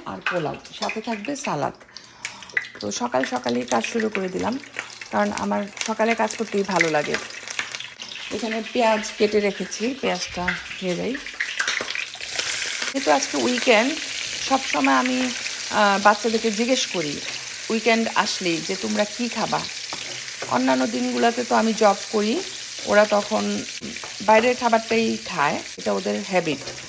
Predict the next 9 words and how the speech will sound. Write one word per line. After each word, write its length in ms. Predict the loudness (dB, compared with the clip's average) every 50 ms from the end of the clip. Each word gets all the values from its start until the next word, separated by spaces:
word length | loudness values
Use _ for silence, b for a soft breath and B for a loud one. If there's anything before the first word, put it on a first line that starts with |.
| B B B B B B B 2
তো 80 | 2
উইকেন্ডে 480 | 4 6 6 4 6 4 4 4 6 4
আমি 180 | 6 4 4 2
ট্রাই 280 | 4 4 4 4 4
করি 260 | 4 2 4 4 6
ওদেরকে 520 | 4 4 4 0 0 0 2 2 2 2 0 -2 -6 -8 -10 -12 -12 -12 -12 -12 -4 2
ফোর্সলি 560 | 6 8 8 8 6 2 -2 -2 0 0 0 0
ঘরে 300 | 0 0 2 2 2 2
খাওয়াতে। 460 | 0 -2 -2 0 0 0 0 -2 -6